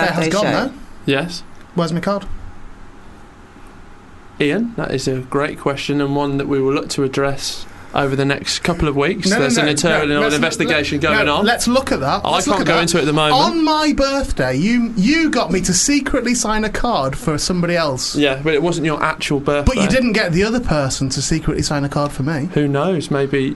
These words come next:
Speaker 2: No, I've
Speaker 3: this
Speaker 2: not had a card. I don't want a card.
Speaker 3: Oh, you said
Speaker 2: I don't
Speaker 3: you
Speaker 2: want a card.
Speaker 3: No, it's fine.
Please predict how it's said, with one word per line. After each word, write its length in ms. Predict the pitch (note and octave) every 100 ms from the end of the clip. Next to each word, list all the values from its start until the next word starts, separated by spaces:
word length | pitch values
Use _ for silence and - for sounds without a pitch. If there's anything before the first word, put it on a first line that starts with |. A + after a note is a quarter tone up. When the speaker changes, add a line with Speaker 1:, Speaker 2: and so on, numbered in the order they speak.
| -
Speaker 2:
No, 220 | F#3 G#3 C3
I've 140 | D3+
Speaker 3:
this 60 | D3+
Speaker 2:
not 120 | D3
had 100 | D3
a 40 | C#3+
card. 280 | G#3 B2+ - -
I 40 | G3
don't 140 | E4
want 180 | D#4+ F#4+
a 40 |
card. 420 | - A3+ A#3+ G#3 D#3+
Speaker 3:
Oh, 20 |
you 140 | F3
said 140 | G#3 A3
Speaker 2:
I 60 |
don't 80 | D4+
Speaker 3:
you 40 | B3+
Speaker 2:
want 100 | D#4
a 80 | -
card. 360 | B3+ E3 -
Speaker 3:
No, 160 | F3+ E3+
it's 120 | D#3+
fine. 280 | G3+ D#3+